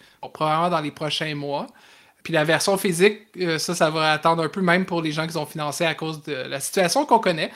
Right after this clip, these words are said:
Si vous nous écoutez du futur, euh, vous, euh, ayez pitié de nous, <laughs> s'il vous plaît.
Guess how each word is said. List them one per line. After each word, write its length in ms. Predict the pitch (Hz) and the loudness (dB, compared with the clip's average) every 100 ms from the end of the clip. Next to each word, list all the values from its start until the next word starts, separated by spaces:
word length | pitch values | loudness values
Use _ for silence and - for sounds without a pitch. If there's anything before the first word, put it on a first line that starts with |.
| - | -12
Si 140 | - 214 | -2 0
vous 80 | |
nous 120 | 214 226 | 2 0
écoutez 360 | 226 220 269 | 0 0 0
du 100 | 233 | 0
futur, 580 | 220 220 - 208 233 220 | -2 -4 0 2 2 2
euh, 280 | 185 165 151 - - - - _ - | 4 2 0 -6 -18 -20 -20 _ -20
vous, 580 | 165 160 156 151 151 151 | -16 -10 -8 -6 -4 -4
euh, 320 | 151 156 147 | -6 -8 -8
ayez 220 | 165 180 196 | -2 -2 -2
pitié 260 | - 220 | -2 0
de 60 | 190 | 0
nous, 160 | 165 | 0
<laughs> 0 | |
s'il 260 | 233 - 202 | -4 -6 -10
vous 80 | - - | -14 -14
plaît. 240 | 170 175 | -8 -8